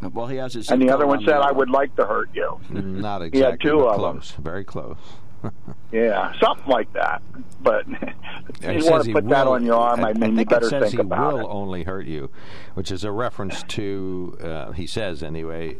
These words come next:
Speaker 3: uh, the fact that, uh, he disappoints people. <laughs> So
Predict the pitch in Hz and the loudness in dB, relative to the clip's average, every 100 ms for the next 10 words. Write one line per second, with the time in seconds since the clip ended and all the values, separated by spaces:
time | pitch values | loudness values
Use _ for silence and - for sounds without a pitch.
0 | - 73 71 73 - 87 - - 76 - | -6 -6 -6 -6 -4 -6 -6 -6 -6 -6
1 | - - 71 78 71 85 - 78 82 - | -6 -6 -4 -6 -6 -6 -6 -6 -6 -6
2 | - - 76 - - - - - - | -6 -6 -6 -6 -6 -6 -6 -6 -6